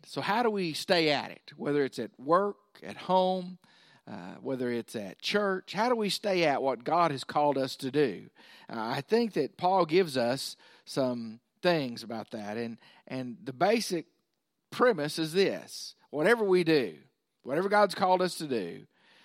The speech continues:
as Christians, we have to do it for Christ. Whatever we're called to do, we're to do it for Christ. All right? And so how do we do that? He tells us some things to do on, on staying at it. First of all, in verse five, he says to do it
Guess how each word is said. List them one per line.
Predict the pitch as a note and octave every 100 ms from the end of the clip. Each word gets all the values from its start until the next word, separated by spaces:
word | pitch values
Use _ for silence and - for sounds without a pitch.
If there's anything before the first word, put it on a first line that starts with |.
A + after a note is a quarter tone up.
| _ -
as | E3 -
Christians, | D#3+ C3+ - F#2+ G2 - _ _ _
we | -
have | C#3+
to | B2+
do | B2+ F3+
it | C#3 -
for | B2+
Christ. | - E3 A#2+ - - - - - - _ _ _ _ _
Whatever | - A3+ B3
we're |
called | A3 A3+ G#3+ F#3+
to |
do, | F3 D#3 D#3+ C#3
we're | D3+
to | C#3+
do | C3+ D#3+ A3+
it | C#3+ - -
for | D3+
Christ. | - A3 C3 - - - - _ _ _ -
All | G#2
right? | A2+ D3+ - _ - -
And | D3 D3+
so | F3 D#3+ C#3 -
how | - A3+
do | A3+
we | A3
do | G#3+ A3
that? | D#3 - E3+ - - - - -
He | D#3+
tells | G#3 A3+ F3+
us | D#3+
some | D#3+
things | D#3+ D#3+ E3+ E3
to | D#3
do | D3 G3+ D#3+
on, | C#3+ C3
on | C3+ C3
staying | - F3 E3+ D#3+
at | C#3 G#2
it. | -
First | G3+ A3+
of | D#3
all, | D3 D#3 F3 G#3 -
in | D#3
verse | D#3+ -
five, | G3 G3+ F#3
he | D#3+
says | D#3+ D#3+
to | -
do | C3 E3+
it | F#3+